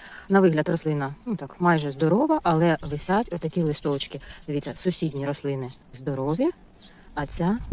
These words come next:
ось такі листочки. Зараз я вам розкажу, як з цим боротися. Нічого страшного, ми все врятуємо. Перш за все, нам треба прибрати усю, усю зав'язь, щоб погле-, облегшити рослині життя. І далі слідкуємо за інструкцією.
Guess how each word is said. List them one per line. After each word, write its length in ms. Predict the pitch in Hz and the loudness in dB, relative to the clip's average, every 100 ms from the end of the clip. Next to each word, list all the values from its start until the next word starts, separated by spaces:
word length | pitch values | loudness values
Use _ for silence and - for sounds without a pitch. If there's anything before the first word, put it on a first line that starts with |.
| - | 4
ось 120 | 196 | 6
такі 220 | 180 185 | 6 4
листочки. 460 | 165 156 147 - - | 0 -4 -4 -4 2
Зараз 280 | 240 339 240 - - - - 196 | 4 4 2 -2 -2 2 4 6
я 60 | |
вам 100 | 190 | 4
розкажу, 320 | 160 170 156 | 4 2 0
як 140 | 151 147 | 0 0
з 80 | - | -2
цим 100 | 127 | 0
боротися. 380 | 208 247 202 190 - - 175 | 0 0 -2 -4 -6 -6 -2
Нічого 260 | 160 160 | 0 0
страшного, 440 | - 247 311 208 175 | 4 2 4 4 4
ми 60 | |
все 160 | 170 170 | 4 2
врятуємо. 500 | 160 165 285 254 240 - - | 2 6 6 6 4 0 2
Перш 200 | 277 359 | 6 6
за 100 | 220 | 6
все, 240 | 208 - - - - | 4 6 6 8 6
нам 120 | 175 | 6
треба 240 | - 196 170 | 6 4 2
прибрати 440 | 165 175 - - | 2 4 4 2
усю, 360 | 240 180 - 339 | -2 -2 0 2
усю 340 | 196 - 240 - | 2 2 0 0
зав'язь, 320 | 170 170 160 | 4 4 4
щоб 120 | 151 170 | -2 -4
погле-, 320 | 160 214 240 | 0 2 4
облегшити 500 | 175 277 233 214 208 - - - 185 | 4 4 2 0 0 -2 -4 -4 -4
рослині 440 | 170 190 226 196 | -2 2 4 2
життя. 380 | 175 160 - 151 147 - - | 0 -6 -4 -6 -4 -8 -2
І 140 | 247 359 | 0 0
далі 260 | 170 196 247 | 0 -2 -2
слідкуємо 380 | 170 - 196 170 | -4 0 0 2
за 80 | |
інструкцією. 480 | 160 - 147 - - | -2 -6 -12 -12 -18